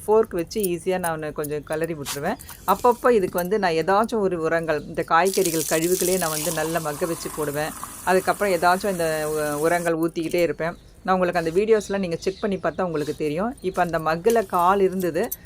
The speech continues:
அதை நான் ஒரு டமா-, ஒரு மக்கு அளவுக்கு நான் தண்ணியை ஊத்தி டைல்யூட் பண்ணியிருக்கேன். இப்ப இதை வந்து அந்த ரூட் பகுதியில நம்ம வந்து ஊத்தி விட்டுட்டோம்னு வச்சுக்கோங்களேன்,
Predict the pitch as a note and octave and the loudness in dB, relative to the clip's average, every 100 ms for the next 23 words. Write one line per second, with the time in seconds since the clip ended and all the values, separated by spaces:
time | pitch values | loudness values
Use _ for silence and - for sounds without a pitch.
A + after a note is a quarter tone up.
0 | - E3+ E3+ E3 D#3 E3 G3 F#3+ F3+ E3+ | -4 0 2 2 2 4 4 4 2 4
1 | D#3+ E3 F#3 G3 F3+ F#3+ G#3+ F#3 F#3 G3+ | 4 4 4 2 2 4 4 2 0 -2
2 | E3 E3 F3+ F#3+ D#3+ D#3+ A#3+ G3+ D#3+ F3 | -2 -2 -2 -2 -4 -2 -2 2 2 2
3 | F#3 E3 D3+ D3 G3 C4 - - - G#3 | -2 -4 -4 -2 -2 -4 -8 -16 -8 -2
4 | A#3 G3+ F#3 A#3+ G#3+ F#3+ A3+ F3 F#3 A3+ | 2 4 4 4 2 0 0 2 2 2
5 | - F3 E3 E3 G3+ G3 E3 D#3+ D#3+ A3+ | -2 -2 -2 0 0 0 0 -2 0 2
6 | G3 G3 G3 D#3+ D#3 F3+ F3+ D3+ D3 D#3 | 4 2 2 0 -2 -2 -4 -6 -8 -6
7 | D3 G3 | -2 0